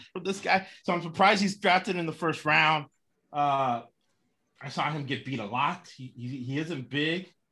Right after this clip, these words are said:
but, uh, they're making Matt Rhule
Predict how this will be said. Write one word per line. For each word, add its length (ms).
but, 440
uh, 380
they're 180
making 760
Matt 240
Rhule 540